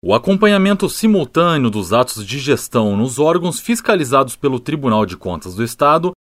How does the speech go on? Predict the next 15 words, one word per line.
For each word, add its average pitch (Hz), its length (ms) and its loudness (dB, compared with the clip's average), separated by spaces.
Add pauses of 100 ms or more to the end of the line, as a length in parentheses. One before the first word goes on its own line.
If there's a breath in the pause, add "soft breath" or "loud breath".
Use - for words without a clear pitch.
(160)
está 208 280 2
dando 160 240 2
bons 104 300 -2
resultados. 101 840 0 (580)
Após 135 380 2
a 170 40 4
abertura 160 480 2
de 151 120 -10
processo 165 640 2
referente 175 560 0
a 170 60 4
procedimento 147 760 -2
de 107 100 -2
acompanhamento 123 760 -2
remoto, 101 580 -2